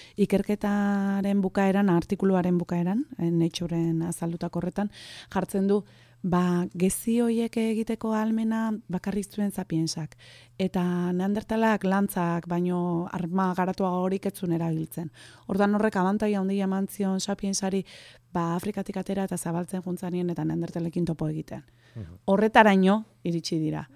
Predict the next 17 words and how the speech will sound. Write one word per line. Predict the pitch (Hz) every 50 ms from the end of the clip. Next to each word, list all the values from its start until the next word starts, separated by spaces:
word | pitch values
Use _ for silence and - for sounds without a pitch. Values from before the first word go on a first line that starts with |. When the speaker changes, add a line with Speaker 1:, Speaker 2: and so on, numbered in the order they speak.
| - - - - - - _
Speaker 1:
Orduan, | 190 180 185 185 196 196 196 196 190 - - - - _ _ _ -
bai, | 196 190 165 151 -
armagintzak | - 160 165 165 165 165 170 175 175 175 170 - 185 180 - - - -
ez | 196 165 -
dakazan | 175 160 - 170 165 - 170 160 160 160 160 160
lantzarik, | 170 175 170 - 165 170 165 175 196 - _
bueno, | - 202 202 190 196 _ _ _ _ -
eh, | 220 202 196 202 185
ba, | 165 165 160 160 156 160 156 151 - - 254 330 349 - _ _ _ _ - - - - - - - -
garrantzi | - 190 190 214 220 226 254
handia | 247 240 233 233 226 214
dauka, | 208 208 - 220 233 233 - - - - - - - _ _
eta | 202 196 190 - 196 185 185 185
nahi | 190 190 202 220
nuke, | 240 254 262 - - 277 269 262 262 254 254 254 247 247 247 247 247 240 - -
eh, | - 226 220 226 220 220 220 220 220
bukatzeko | 220 214 - - 240 240 - 247 233 - - 233 233 233 262